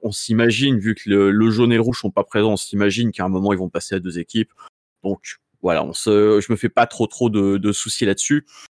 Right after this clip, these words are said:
Mais voilà, donc, euh, encore une fois, bah, bravo à, à Gino, justement, pour, euh, pour cette chronique qui était très, très, très complète. Et du coup, je crois qu'on a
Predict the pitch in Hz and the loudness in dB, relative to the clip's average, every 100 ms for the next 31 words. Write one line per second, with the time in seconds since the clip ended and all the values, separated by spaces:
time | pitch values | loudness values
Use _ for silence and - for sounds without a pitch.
0 | _ _ _ _ _ - 107 110 110 113 | _ _ _ _ _ -4 0 4 4 4
1 | 107 101 117 107 104 104 110 - 131 120 | 4 4 4 2 0 0 0 2 2 0
2 | 143 110 98 113 127 143 123 104 98 98 | 2 0 0 0 4 6 6 6 6 2
3 | - 107 98 104 117 202 _ - - - | 2 -2 -2 -2 -2 -6 _ -20 -4 0
4 | 110 127 104 95 90 90 90 90 92 92 | 0 -2 0 0 2 2 2 2 2 0
5 | - 90 - - _ 104 113 117 90 90 | -2 -10 -12 -18 _ -2 0 -2 -4 -2
6 | 90 - 160 - 127 - 123 101 120 170 | -4 -4 -4 -2 -4 -2 -4 -4 -4 -6
7 | - - - - - - _ _ - 190 | -8 -20 -18 -18 -16 -20 _ _ 2 4
8 | 226 139 156 208 220 151 147 226 233 175 | 4 0 -4 -2 0 0 2 2 2 2
9 | 175 190 | 4 4